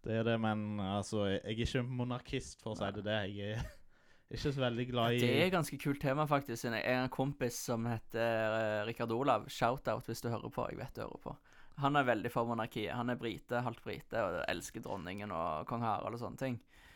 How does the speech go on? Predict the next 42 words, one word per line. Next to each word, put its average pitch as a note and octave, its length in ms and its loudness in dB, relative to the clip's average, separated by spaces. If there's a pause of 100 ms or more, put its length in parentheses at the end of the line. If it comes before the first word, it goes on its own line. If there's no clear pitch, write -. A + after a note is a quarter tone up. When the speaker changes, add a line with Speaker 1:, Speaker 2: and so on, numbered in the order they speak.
(300)
Speaker 2:
Og B2 80 6
jeg, B2 220 6
jeg C#3+ 180 4
liksom, A#2+ 460 0 (840)
det C3+ 140 2
med C#3+ 160 4
monarki, D3+ 500 2 (120)
jeg D3 100 -4
synes C#3+ 220 4
det D#3 60 4
er D3+ 60 4
et D3+ 60 -8
sykt - 380 -4
kult D#3+ 420 0
konsept. - 600 -2
Det B2+ 100 2
er B2+ 60 2
liksom C#3 220 0
litt C3+ 120 -2
sånn B2+ 140 -2
der, B2 100 6
eh, A#2 280 0
nasjonalromantisk B2+ 1120 -2
med A#2 120 -4
det A#2 80 -2
å A#2 40 -2
ha G#2+ 60 -2
en A2+ 100 -6
konge, A#2 440 -8
synes C#3+ 240 -6
jeg, C3 140 -10 (500)
og A#2+ 100 -4
sånne A#2+ 200 -2
ting. C#3+ 220 0
Men A#2+ 120 0
sånn B2+ 180 0
rent B2+ 200 0
politisk C#3+ 680 -4
sett - 200 -4
for B2+ 140 -4
et - 80 -8
samfunn, D3 680 -4